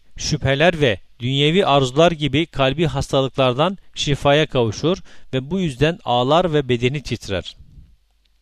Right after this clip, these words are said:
İki, kişinin imanı artar. Bu yüzden de bedeni titrer. Bu durum kalpte öyle bir canlılık doğurur ki bu durumdaki kişi etrafını görmez de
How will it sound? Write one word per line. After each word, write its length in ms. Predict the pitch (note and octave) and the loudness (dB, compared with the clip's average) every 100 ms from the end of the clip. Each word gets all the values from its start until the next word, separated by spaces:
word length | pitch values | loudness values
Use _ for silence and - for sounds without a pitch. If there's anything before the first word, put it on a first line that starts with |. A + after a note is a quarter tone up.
| _ - - - | _ -20 -20 -10
İki, 440 | C3 - D3 F3 - - - - - | -8 -2 0 0 -4 -18 -20 -10 0
kişinin 480 | D#3+ - F3+ G#3 D3 | 2 2 2 0 0
imanı 420 | C#3 C#3 C#3+ D#3+ | 0 0 0 2
artar. 380 | A#2 - G2 - - - - - | 0 0 -4 -4 -12 -18 -20 -6
Bu 140 | D#3 | -2
yüzden 340 | G3 C#3+ D3+ D3 | 0 2 2 2
de 180 | D3+ C3 | 0 0
bedeni 320 | B2 C3+ C#3+ | 2 0 -2
titrer. 420 | B2 - G#2 F#2 - - - - | -6 -4 -6 -6 -10 -20 -20 -10
Bu 180 | D3+ F#3+ | -4 0
durum 320 | F3+ F3+ G#3 - - - | 2 2 0 -6 -12 -2
kalpte 380 | C3 C3 - | 0 0 -4
öyle 300 | C3+ C3+ F3+ | -2 0 2
bir 140 | F#3 C#3+ | 2 4
canlılık 500 | C#3 C3 C3 A#2+ A#2 | 2 2 -2 -4 0
doğurur 340 | B2+ C3 F#3 | 2 2 2
ki 260 | - A#2+ B2 - - - | 2 0 0 -6 -18 -10
bu 180 | F3 F#3 | -6 0
durumdaki 480 | D#3 D3 C#3 - C3+ | 0 0 -2 -4 -6
kişi 360 | - - E3+ | -2 0 0
etrafını 600 | - B2+ - C3 A#2+ C3 | 0 -4 0 2 2 -2
görmez 500 | A2+ A#2+ A#2 D#3 D#3 | -2 -2 0 0 0
de 160 | A2+ | -2